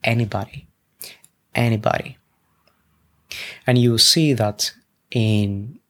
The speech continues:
a couple of months from now, you'll ask yourself, "Maybe this thing is not working."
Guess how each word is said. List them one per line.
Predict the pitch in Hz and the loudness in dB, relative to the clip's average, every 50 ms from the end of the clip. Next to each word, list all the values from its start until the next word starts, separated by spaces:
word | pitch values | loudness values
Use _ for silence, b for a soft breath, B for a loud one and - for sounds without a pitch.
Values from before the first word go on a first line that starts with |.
| _ _ _ _ _ _ _ _ - | _ _ _ _ _ _ _ _ -16
a | - | -12
couple | - - - 120 - - 127 | -4 -4 -4 -4 -2 0 0
of | 127 117 | 0 2
months | 123 127 135 139 135 - | 2 2 2 0 0 -2
from | - - 113 107 | -4 -4 -6 -4
now, | 104 101 98 95 95 98 101 - _ _ b b b b b b - - | -4 -4 -6 -6 -8 -10 -14 -16 _ _ b b b b b b -8 -4
you'll | 120 117 123 127 | -2 2 2 2
ask | 131 131 - - | 2 2 0 -2
yourself, | 127 113 - - 117 110 107 - - - _ _ B B B B B B B B B B | -2 -4 -2 -4 -4 -6 -6 -10 -12 -16 _ _ B B B B B B B B B B
"Maybe | - 113 120 120 127 127 | 0 0 2 2 2 2
this | 113 117 139 131 - - | 2 2 2 2 2 0
thing | - 143 143 147 131 - | 0 0 0 0 -2 -2
is | 151 135 - - | -2 0 0 2
not | 131 135 139 127 | 0 0 0 -2
working." | 120 139 156 160 - - 131 120 117 117 131 | -2 -2 -4 -4 -6 -10 -10 -10 -10 -12 -14